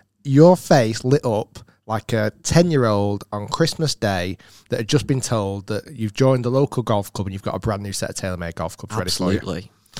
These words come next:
Speaker 1: Um, I would say you've used this so far, right?
Speaker 2: Yes,
Speaker 1: Not
Speaker 2: that
Speaker 1: abused
Speaker 2: <laughs>
Speaker 1: it, you've
Speaker 2: No.
Speaker 1: used it. <laughs>
Speaker 2: Well, the thing is, I can't, I can't abuse it. It's not my fault if I've got a card. I go every day. I went Saturday and Sunday. <laughs> I'm like,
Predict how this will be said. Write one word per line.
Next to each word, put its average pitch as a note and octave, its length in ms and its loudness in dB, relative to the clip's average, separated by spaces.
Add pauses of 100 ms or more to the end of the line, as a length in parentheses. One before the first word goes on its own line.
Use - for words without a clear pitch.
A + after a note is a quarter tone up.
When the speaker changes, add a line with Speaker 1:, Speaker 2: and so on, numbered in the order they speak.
(380)
Speaker 1:
Um, A#2 280 4 (960)
I C#3+ 140 -2
would D3+ 160 4
say D#3 140 6
you've C#3 180 4
used D3 240 6
this B2 100 0
so A#2 200 -2
far, A2 280 0
right? F#2+ 360 -4
Speaker 2:
Yes, B2+ 180 2
Speaker 1:
Not A3 80 6
Speaker 2:
that - 120 6
Speaker 1:
abused D3+ 320 10
Speaker 2:
<laughs> - 20 2
Speaker 1:
it, C3 180 6
you've - 40 -8
Speaker 2:
No. D3 120 4
Speaker 1:
used C3+ 300 4
it. A2+ 100 -2 (100)
<laughs> - 120 4
Speaker 2:
Well, F#3 80 8
the A3 60 6
thing C4+ 200 4
is, G#3 100 8
I F3+ 40 2
can't, - 280 0
I - 60 -2
can't - 320 0
abuse B3+ 320 4
it. C#4 80 4
It's G3 140 -2
not D#3+ 100 0
my G#2+ 260 4
fault B2+ 280 4
if - 40 2
I've B2 120 2
got - 120 2
a - 60 -2
card. G#2+ 420 4
I - 40 4
go C#3 80 8
every C#3+ 120 6
day. D#3 220 4 (400)
I C3 60 6
went C3+ 160 6
Saturday - 220 4
and A#2+ 80 4
Sunday. A#2 380 2
<laughs> - 40 -2 (880)
I'm G#3+ 1300 6
like, F#3+ 140 6